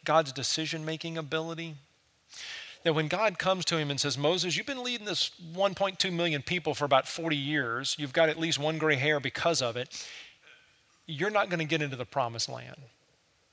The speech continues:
The whole reason you were here, so you thought, and you're not gonna make it."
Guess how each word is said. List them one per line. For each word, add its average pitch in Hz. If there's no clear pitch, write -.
The -
whole 233
reason 160
you 156
were 175
here, 135
so 160
you 156
thought, 117
and 127
you're 165
not 160
gonna 135
make 117
it." -